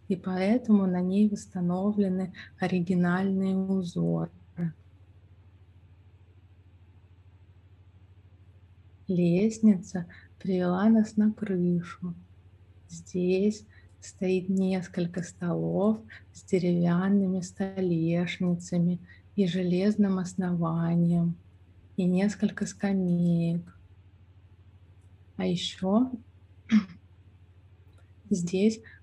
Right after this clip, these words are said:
барная стойка, за которой висит огромный радужный флаг, а над ней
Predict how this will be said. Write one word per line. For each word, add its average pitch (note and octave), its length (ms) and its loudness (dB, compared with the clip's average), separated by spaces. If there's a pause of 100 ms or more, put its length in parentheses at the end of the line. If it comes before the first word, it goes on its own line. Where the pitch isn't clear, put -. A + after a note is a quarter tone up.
барная G3 480 4
стойка, F3 920 -2 (420)
за F3+ 160 0
которой F#3 720 0
висит F3+ 640 -4
огромный F3+ 880 -2
радужный F#3 640 -2
флаг, E3+ 640 -4 (540)
а G3+ 80 0
над F3 260 0
ней G3 540 2